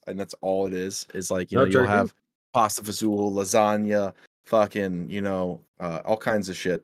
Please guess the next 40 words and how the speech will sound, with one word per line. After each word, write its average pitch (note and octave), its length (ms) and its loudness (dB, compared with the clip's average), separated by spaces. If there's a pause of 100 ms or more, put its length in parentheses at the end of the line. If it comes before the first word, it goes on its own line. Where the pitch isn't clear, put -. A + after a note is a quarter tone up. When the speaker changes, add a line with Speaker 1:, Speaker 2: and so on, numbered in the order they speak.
Speaker 1:
prosciutto, G#2 840 4
uh, F2 380 -6 (480)
you G2 60 -8
know, G2 60 -2
you G2+ 60 -2
got G#2+ 140 6
all A2 100 6
the A2 80 0
cheeses A2 520 0
out G#2+ 180 4
and G#2+ 80 -2
ready, A2 180 4
and, G#2+ 120 2
and, A2 200 0
and A#2+ 140 -4
we've B2+ 140 2
done C#3+ 160 4
that C3 180 4
before A#2+ 460 4 (320)
when G#2+ 100 -2
my G2+ 100 2
father A2+ 360 4
was G#2+ 160 4
around A2 360 2
and F#2+ 80 -8
alive, G2+ 420 -4 (600)
and F#2+ 560 -4 (180)
we've B2+ 220 -2
done C3+ 240 4
more A#2+ 240 4
traditional B2+ 640 -2 (240)
lately, C3 420 -2
and A2+ 80 -10
my G#2 100 0
mom A2+ 200 4
does A2+ 160 2
pretty A#2 200 0
damn G#2+ 220 0
good G2+ 160 0
turkey G2+ 420 -2